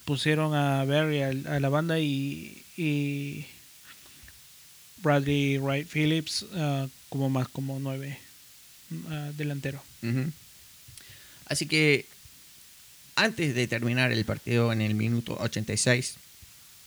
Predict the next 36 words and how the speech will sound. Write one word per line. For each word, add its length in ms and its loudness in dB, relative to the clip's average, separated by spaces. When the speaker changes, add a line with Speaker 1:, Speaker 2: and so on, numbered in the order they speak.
Speaker 2:
el 160 6
único 300 6
gol 320 4
de 120 -4
este 160 -6
partido, 360 -8
eh, 200 -2
llegó 260 2
a 100 2
ese, 180 -2
a, 60 -8
a, 600 -6
a 40 -2
ese 140 -2
minuto, 520 2
un 120 0
gol 200 4
de 180 0
Bradley 360 0
Wright 220 -2
Phillips, 300 2
de 160 2
hecho, 300 0
y 400 -2
un 240 0
muy 140 4
buen 220 6
gol, 200 4
o 100 0
sea, 240 6
una 400 2
buena 260 2
jugada 360 4
de 120 0
Lucas 300 0
Alarayán, 680 2